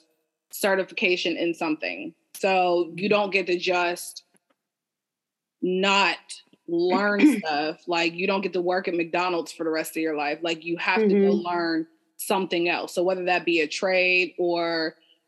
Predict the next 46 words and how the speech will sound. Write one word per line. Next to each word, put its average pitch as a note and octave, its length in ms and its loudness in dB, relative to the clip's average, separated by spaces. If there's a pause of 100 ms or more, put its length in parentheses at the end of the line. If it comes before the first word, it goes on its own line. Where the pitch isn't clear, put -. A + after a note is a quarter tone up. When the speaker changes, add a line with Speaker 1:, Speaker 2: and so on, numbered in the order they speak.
(200)
Speaker 1:
I G3+ 80 2
don't A#3 160 4
know, F#3+ 380 2
go G#3 420 2
learn A#3 320 2
how A#3 80 4
to A3+ 80 0
do A3 240 0
hair, A3 340 4
go F3+ 220 0
learn A3 240 0
how, G#3+ 200 0
go A3 220 0
do, A3 320 -2
learn G#3+ 220 0
how A3 200 0
to G3+ 160 -8
do F#3 200 -6
something. - 720 -6 (300)
You F#3+ 100 0
know G3+ 80 2
what G3 120 2
I F#3+ 40 0
mean? F#3 240 0
Like, F#3 220 0
so F#3 140 0 (140)
it, F3 360 -4
it F3+ 120 -2
doesn't G3+ 280 0
have G3 320 0
to F3+ 80 -2
be E3+ 500 0 (340)
traditional G3 680 2
college F3+ 420 0
as E3 160 -6
we G3 240 2
know E3+ 220 2
it, D#3+ 140 0
but E3 200 -4
you F#3 100 -4
have F#3 240 -2
to F3 60 -6
go E3+ 140 -2
learn D#3+ 340 -2
something. F3 680 0
Speaker 2:
Mm-hmm. F#3+ 300 4